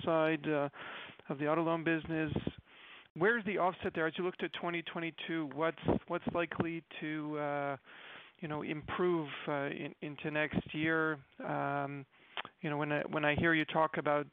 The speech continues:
uh, dealer services in particular, it sounds like, uh, supply issues will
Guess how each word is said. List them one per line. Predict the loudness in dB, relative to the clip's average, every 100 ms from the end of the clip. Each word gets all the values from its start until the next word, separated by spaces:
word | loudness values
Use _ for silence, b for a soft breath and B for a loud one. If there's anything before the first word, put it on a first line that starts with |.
| -4
uh, | -2 -2 -2
dealer | -2 -2 0
services | -2 0 -4
in | -4
particular, | -2 0 0 -2
it | 0
sounds | 0 0 0
like, | -2 -2 -8 B B B B -10 -4
uh, | -2
supply | -2 0 4 4
issues | 2 -2 -2
will | -4